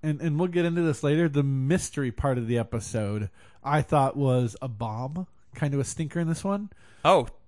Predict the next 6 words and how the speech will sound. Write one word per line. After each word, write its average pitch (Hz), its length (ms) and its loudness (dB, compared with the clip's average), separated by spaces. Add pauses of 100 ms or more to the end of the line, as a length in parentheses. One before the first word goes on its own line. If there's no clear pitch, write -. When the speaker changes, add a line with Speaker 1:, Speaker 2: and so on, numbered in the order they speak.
(140)
Speaker 2:
terrible. 120 680 0
Speaker 1:
But 175 320 4
again, 170 800 0 (540)
it's, 165 600 -2 (180)
we're, 156 300 2
we're, 156 460 2